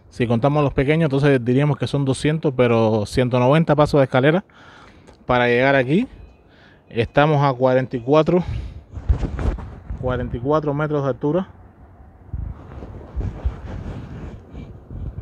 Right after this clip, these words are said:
Bueno, no cuarenta y cuatro, porque cuarenta y cuatro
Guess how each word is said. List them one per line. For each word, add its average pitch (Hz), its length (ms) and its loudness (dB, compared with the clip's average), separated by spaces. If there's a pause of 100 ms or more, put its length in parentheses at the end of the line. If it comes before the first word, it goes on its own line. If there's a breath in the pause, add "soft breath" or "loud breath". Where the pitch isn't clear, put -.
(180)
Bueno, 135 260 -2
no 143 220 0
cuarenta 147 320 0
y - 20 -8
cuatro, 170 260 2
porque 139 340 -2
cuarenta 131 340 -4
y - 20 -2
cuatro 165 400 0